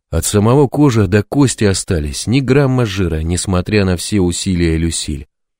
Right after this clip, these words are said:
Она на хлеб столько масла мажет, что впору его оптом закупать. Артур медленно разворачивает сэндвич. "Здравствуй, Нола.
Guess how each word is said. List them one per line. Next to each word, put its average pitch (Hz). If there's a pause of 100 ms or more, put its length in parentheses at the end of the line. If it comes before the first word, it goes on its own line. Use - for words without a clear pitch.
(400)
Она 107
на 131
хлеб 139
столько 127
масла 120
мажет, 95 (400)
что -
впору 135
его 117
оптом 110
закупать. 82 (1160)
Артур 123
медленно 120
разворачивает 98
сэндвич. 71 (1600)
"Здравствуй, 85
Нола. 82